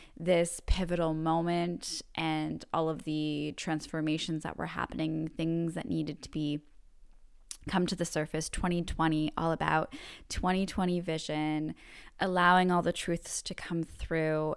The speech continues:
And there's also this kind of energy of illusion kind of dancing around as well. Um, many people are kind of,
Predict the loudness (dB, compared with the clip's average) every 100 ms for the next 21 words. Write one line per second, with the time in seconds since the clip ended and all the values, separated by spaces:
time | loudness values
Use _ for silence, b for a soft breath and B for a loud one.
0 | 0 2 4 6 4 4 2 0 -2 -2
1 | -4 -2 -2 0 0 -2 -2 -2 -2 -2
2 | -2 -2 -2 0 0 0 -4 B B B
3 | -4 0 4 4 2 0 -2 0 0 0
4 | 0 0 2 2 0 0 -2 -4 -4 -4
5 | -2 -6 -2 2 6 8 8 4 0 B
6 | B B B -2 2 4 4 2 0 -4
7 | -8 -12 -20 -10 -4 0 0 0 -2 0
8 | 0 0 -2 -6 -6 -4 -2 -4